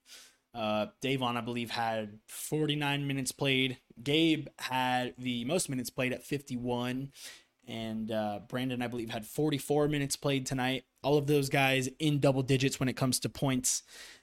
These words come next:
Um, and again, Davon with the triple-double. So those three really shared the majority of the workload as far as minutes go. And, you know, down in the final stretch with those, those three overtimes, those were the guys that were just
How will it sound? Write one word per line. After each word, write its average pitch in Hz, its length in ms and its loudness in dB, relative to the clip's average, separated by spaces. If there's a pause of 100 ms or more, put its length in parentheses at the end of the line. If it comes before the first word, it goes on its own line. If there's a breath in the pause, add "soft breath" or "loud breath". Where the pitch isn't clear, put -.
(140)
Um, 107 420 -2
and 104 100 -6
again, 117 220 0
Davon 123 320 0
with 113 100 -4
the - 60 -14
triple-double. 123 560 0
So - 120 0
those 175 300 6
three 180 220 2
really 170 320 6
shared 160 720 4 (140)
the 139 140 -6
majority 135 500 2
of 123 80 -4
the 120 80 -4
workload 135 600 0
as 117 140 -2
far 123 240 0
as 113 100 -4
minutes 139 360 0
go. 180 480 6
And, 117 380 -2 (100)
you 131 100 -4
know, 113 140 -4
down 123 240 -2
in 120 40 -4
the 117 60 -6
final 117 280 -4
stretch 147 500 2
with 117 100 -10
those, 113 380 -8
those 120 300 -8
three 127 180 -2
overtimes, 123 540 -2
those 117 200 -4
were 110 60 -8
the 113 80 -6
guys 117 240 -2
that 113 120 -6
were 113 100 -6
just 110 180 -6